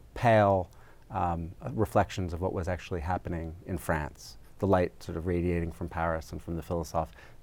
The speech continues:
perhaps made their way across the Pyrenees, but, uh,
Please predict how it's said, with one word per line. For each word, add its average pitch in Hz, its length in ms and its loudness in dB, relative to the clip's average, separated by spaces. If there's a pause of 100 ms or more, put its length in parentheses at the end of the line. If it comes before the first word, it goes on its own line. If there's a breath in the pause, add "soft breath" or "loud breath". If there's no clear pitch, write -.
(420)
perhaps 107 400 0
made 92 180 0
their 87 120 -2
way 85 160 0
across 85 240 -4
the - 100 -12
Pyrenees, 80 520 -6
but, - 200 0 (440 loud breath)
uh, - 120 -2